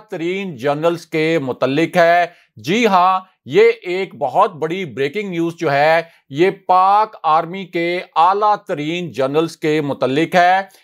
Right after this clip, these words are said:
इन्हीं जनरल्स में जनरल आसिम मुनीर भी शामिल हैं, जो इस वक्त जनरल बाजवा के बाद आर्मी में सबसे सीनियर जनरल हैं। जनरल आसिम मुनीर गुजरावाला की कोर भी कमांड कर चुके हैं।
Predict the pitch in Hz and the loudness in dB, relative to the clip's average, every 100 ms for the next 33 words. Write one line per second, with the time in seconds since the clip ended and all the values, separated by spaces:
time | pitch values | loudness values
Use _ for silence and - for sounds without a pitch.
0 | _ 170 208 269 143 160 185 202 156 151 | _ -2 0 0 2 0 0 -2 -2 0
1 | 156 180 _ _ 113 151 170 185 - 151 | 0 -4 _ _ -2 0 0 -2 0 2
2 | 170 247 220 170 139 151 170 151 170 - | 2 -4 -6 -6 -4 -2 -2 -4 -6 0
3 | 131 127 170 170 180 208 220 _ _ 165 | 0 0 -2 0 0 -2 -6 _ _ -6
4 | - 214 247 - 165 170 185 - _ _ | 2 2 2 -4 0 2 2 -2 _ _
5 | 107 156 160 123 139 147 202 240 233 190 | -6 -4 -4 0 2 2 2 0 0 -6
6 | 139 135 165 147 110 _ _ - 151 185 | -2 2 4 2 -2 _ _ -2 0 2
7 | 196 262 185 165 170 170 _ - - 269 | -2 -6 -4 -4 -6 -10 _ -10 0 0
8 | 214 - 202 190 185 - 151 156 190 139 | 0 -4 0 2 0 -2 -4 0 -2 -2
9 | 113 127 165 175 180 190 196 - _ 104 | -2 0 0 2 2 2 -2 -8 _ -2
10 | 156 170 170 156 165 247 220 175 160 175 | 0 0 2 2 2 -2 -2 0 2 2
11 | 190 - _ 104 151 208 220 185 175 180 | 2 -6 _ -4 0 4 4 4 2 2
12 | 180 185 185 180 - 147 165 156 170 170 | -2 -4 -10 -10 -2 0 0 -4 -6 -4
13 | 131 135 165 175 170 170 180 170 175 190 | 0 0 0 -4 -6 -4 -2 2 2 2